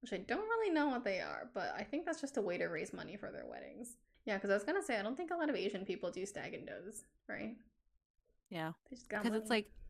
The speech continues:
Speaker 2: I mean, like, also, like, a lot of Asian parents just end up paying for the wedding and stuff, too, or, like, contributing to the wedding. So, like, in that way, maybe that's why
Speaker 1: Kathy and Kim
Speaker 2: they
Speaker 1: are
Speaker 2: don't
Speaker 1: paying
Speaker 2: need
Speaker 1: for
Speaker 2: to
Speaker 1: their
Speaker 2: raise
Speaker 1: own
Speaker 2: money.
Speaker 1: wedding,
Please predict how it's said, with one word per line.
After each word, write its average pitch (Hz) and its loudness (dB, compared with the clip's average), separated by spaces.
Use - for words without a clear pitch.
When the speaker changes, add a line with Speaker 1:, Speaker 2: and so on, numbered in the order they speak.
Speaker 2:
I 285 12
mean, 294 8
like, 262 6
also, 233 8
like, 269 2
a 190 6
lot 175 10
of 180 4
Asian 165 2
parents 165 -2
just 190 -2
end 160 0
up 170 -2
paying 165 -4
for 160 0
the 175 -2
wedding 180 0
and 190 -4
stuff, - 0
too, 165 0
or, 196 2
like, 170 0
contributing 180 0
to - -6
the 190 2
wedding. 196 2
So, - 0
like, - -8
in - -8
that - -2
way, - -8
maybe - -6
that's - -10
why - -10
Speaker 1:
Kathy 247 -6
and 302 2
Kim 254 -4
Speaker 2:
they 254 -2
Speaker 1:
are 233 -2
Speaker 2:
don't - -6
Speaker 1:
paying 226 -2
Speaker 2:
need 240 -4
Speaker 1:
for - -6
Speaker 2:
to 226 -6
Speaker 1:
their 196 0
Speaker 2:
raise 190 0
Speaker 1:
own 202 -2
Speaker 2:
money. 196 -2
Speaker 1:
wedding, 226 -4